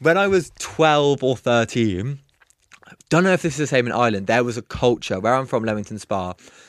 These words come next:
from thirteen to fifteen, you would wake up on a Saturday,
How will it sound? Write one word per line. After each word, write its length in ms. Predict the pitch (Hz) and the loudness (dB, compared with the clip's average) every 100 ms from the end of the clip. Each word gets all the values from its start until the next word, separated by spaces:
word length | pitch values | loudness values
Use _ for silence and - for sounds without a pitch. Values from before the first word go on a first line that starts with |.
| - - _ | -20 -20 _
from 180 | - 113 | -10 -4
thirteen 420 | 151 156 156 147 | 0 2 0 -8
to 100 | 127 | -8
fifteen, 400 | 139 - 113 104 | -8 -4 -4 -2
you 140 | 107 | -4
would 140 | 104 92 | -6 0
wake 340 | 139 180 - | 2 2 0
up 280 | 101 104 - | -4 -4 -4
on 120 | 104 | -6
a 60 | 110 | -4
Saturday, 520 | 101 - 101 98 | -6 -6 -6 -6